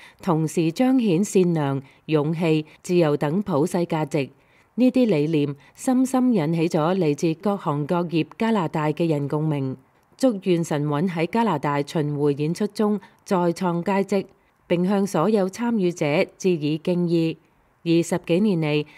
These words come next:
你哋始終秉持藝術追求，喺逆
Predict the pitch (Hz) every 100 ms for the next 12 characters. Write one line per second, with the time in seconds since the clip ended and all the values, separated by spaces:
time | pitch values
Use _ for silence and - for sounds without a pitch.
0 | - - 165 170 175 160 - 156 170 233
1 | 226 196 147 185 - 156 156 160 156 165
2 | - 226 233 202 139 131 - - _ -
3 | 151 175 175